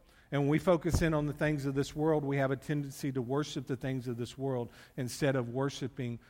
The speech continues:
the Lord Jesus Christ. You know, one day, every single one of us in this room are going to finish this race of life. I hope we can finish this race like this marathon runner here in this next slide, with our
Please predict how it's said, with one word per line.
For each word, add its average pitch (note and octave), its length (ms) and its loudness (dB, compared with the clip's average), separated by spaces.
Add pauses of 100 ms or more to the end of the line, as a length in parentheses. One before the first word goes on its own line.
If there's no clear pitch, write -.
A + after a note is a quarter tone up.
(160)
the C3+ 80 -2
Lord B2 260 -2
Jesus A#2 380 -4
Christ. A2 440 -6
You C#3 60 0
know, C3+ 100 2
one D#3 260 0
day, D3+ 240 6
every C#3+ 220 0
single D3+ 300 -4
one C#3+ 180 0
of C3+ 80 -2
us C3 140 -6
in C3+ 100 -4
this B2+ 240 -6
room B2 280 -4
are A2+ 60 -6
going A#2 260 -6
to A#2 100 -10
finish C3 480 -4
this B2+ 280 -6
race B2 320 -4
of A2 120 -8
life. G#2 280 -8 (720)
I D3+ 180 6
hope E3 320 -2
we D3 460 2
can B2+ 220 -10
finish D#3 420 0
this D3 260 -6
race D3 400 -2 (280)
like C#3 200 0
this D3 200 0
marathon C3+ 680 0
runner A2+ 380 -4 (100)
here A#2+ 380 -4 (300)
in B2+ 300 -4 (100)
this C3 260 -2
next B2+ 280 -4
slide, A#2+ 420 -2
with B2+ 180 -4
our B2+ 180 2